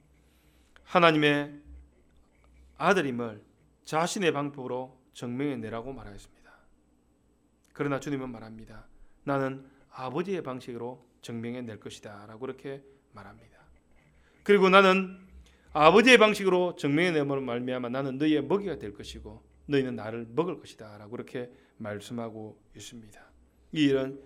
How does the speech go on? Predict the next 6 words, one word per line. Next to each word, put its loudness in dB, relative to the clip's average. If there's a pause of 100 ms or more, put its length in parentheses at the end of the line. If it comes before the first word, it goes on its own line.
(140)
십자가를 -4
짐으로만 -4
가능합니다. -20 (1400)
그래서 -2
주님은 -4
말합니다. -12